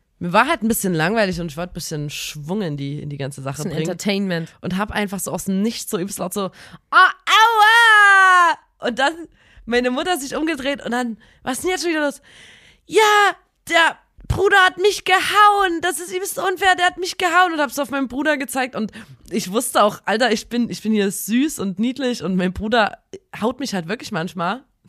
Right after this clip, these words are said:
Speaker 1: <laughs> Deswegen glaubt meine Mutter mir ja auf jeden Fall safe. Und dann hat er übelst Anschiss gekriegt und ich hatte so quasi mir meinen eigenen klei-, mein kleines Entertainment-Programm
Speaker 2: Das Ding ist, Nina,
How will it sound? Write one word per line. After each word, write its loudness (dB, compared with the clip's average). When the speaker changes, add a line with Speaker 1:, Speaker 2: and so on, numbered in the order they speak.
Speaker 1:
<laughs> -2
Deswegen -2
glaubt 2
meine 2
Mutter 0
mir 2
ja 6
auf 0
jeden -2
Fall -2
safe. -4
Und -4
dann 0
hat -2
er -2
übelst -8
Anschiss -2
gekriegt -6
und -4
ich -6
hatte -2
so -8
quasi -4
mir 2
meinen 2
eigenen -2
klei-, 0
mein 0
kleines -4
Entertainment-Programm -2
Speaker 2:
Das 2
Ding 4
ist, 0
Nina, 2